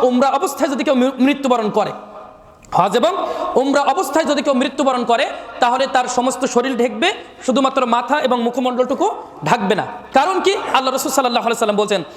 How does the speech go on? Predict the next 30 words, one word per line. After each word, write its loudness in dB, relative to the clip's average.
কারণ 0
মিশকাতুল 0
মাসাবির 0
ভিতরে 2
আসছে 0
হাদিসটা, -2
যে 4
হাদিস 2
নম্বর 2
ষোলোশো 0
সাঁইত্রিশ, 0
আল্লাহ 2
রাসূল 0
সাল্লাল্লাহু 0
আলাইহি -2
সাল্লাম -2
বলছেন 0
যে 4
এর -2
কারণ 2
হচ্ছে 0
এই 2
যে 0
যারা 2
হজ 2
এবং 2
উমরা 2
অবস্থায় 0
মৃত্যুবরণ 0
করলো, 0